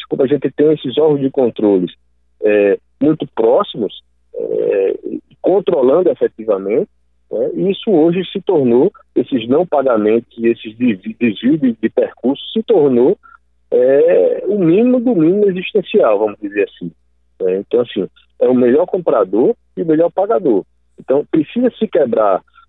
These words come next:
é, esse paradigma que se tem, essa cultura que se tem, de não vender pra o, não prestar o serviço pra, pra gestão pública, porque eu não vou receber, porque eu posso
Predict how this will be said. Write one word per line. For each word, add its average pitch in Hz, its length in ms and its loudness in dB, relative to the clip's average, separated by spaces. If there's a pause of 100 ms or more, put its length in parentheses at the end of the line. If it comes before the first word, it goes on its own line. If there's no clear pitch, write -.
(140)
é, 104 300 0
esse - 160 -6
paradigma 143 840 -2
que - 140 -12
se 117 220 -10
tem, 127 300 0
essa 131 180 -4
cultura 175 480 -2
que - 360 -20
se 262 180 -12
tem, - 260 -2 (340)
de 123 120 0
não 180 280 2
vender 143 540 0
pra 135 160 2
o, 110 180 -2 (140)
não 127 220 0
prestar 156 280 -2
o 160 60 0
serviço 139 500 -2
pra, 135 120 0 (240)
pra 107 240 2
gestão 113 400 -2 (120)
pública, 165 460 -2
porque 151 220 -2
eu 139 60 2
não 123 140 2
vou 135 200 2
receber, 135 640 0 (340)
porque 127 400 0 (260)
eu 120 120 -2
posso 135 260 -2